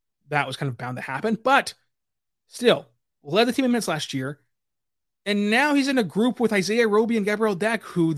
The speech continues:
are two players that before the year, y-, you could make an argument that they're n-, not at all part of the Thunder future.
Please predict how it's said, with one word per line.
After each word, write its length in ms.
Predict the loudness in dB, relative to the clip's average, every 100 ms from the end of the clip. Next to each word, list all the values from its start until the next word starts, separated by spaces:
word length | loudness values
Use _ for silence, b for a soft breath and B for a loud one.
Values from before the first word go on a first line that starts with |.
| -4
are 140 | -4
two 300 | -4 -4 -4
players 420 | -2 -2 0 0
that 160 | 0 -2 _ -20
before 300 | -2 0 0
the 100 | -2
year, 380 | -4 -2 -2 -4 b _ _ _ _ _ _
y-, 80 | -12
you 280 | -6 -4 -2
could 120 | 0
make 100 | 2
an 60 | 2
argument 260 | 2 2
that 100 | 0
they're 120 | 0 0
n-, 180 | 0 0
not 180 | 2 2
at 80 | 2
all 200 | 0 0
part 200 | -2 -2
of 80 |
the 60 | -4
Thunder 200 | -4 -4
future. 420 | -4 -6 -8 -14